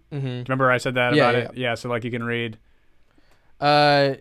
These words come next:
Speaker 1: "Dear all, my inspiration for the C D D, C D G show was Egyptian prints, a look I found truly beautiful and inspirational, a look that was an homage.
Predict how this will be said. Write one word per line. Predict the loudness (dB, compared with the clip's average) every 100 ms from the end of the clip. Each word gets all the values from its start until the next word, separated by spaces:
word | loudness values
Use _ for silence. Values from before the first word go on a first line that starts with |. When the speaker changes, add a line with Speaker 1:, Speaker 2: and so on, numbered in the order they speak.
| -2
Speaker 1:
"Dear | 0 4
all, | 6 6
my | 2
inspiration | 0 -2 0 0 -2 -8
for | -8
the | -6
C | -4
D | -4 -4
D, | -2 -4 -6
C | -10 -8 -6
D | -6 -8 -12
G | -8 -6 -6
show | -4 -4 -2
was | -2 -4 -6
Egyptian | -10 -10 -10 -12 -14
prints, | -2 0 2 0 -10 -14 -20 -6
a | 0
look | 2 4
I | 2
found | 2 0 -2
truly | 0 0 0
beautiful | -2 -6 -6 -8
and |
inspirational, | -8 -12 -8 -6 -6 -8 -14 -10
a |
look | -6 -4 -4
that | -4 -6
was | -6 -8
an | -8
homage. | -6 -4 -4 -6 -12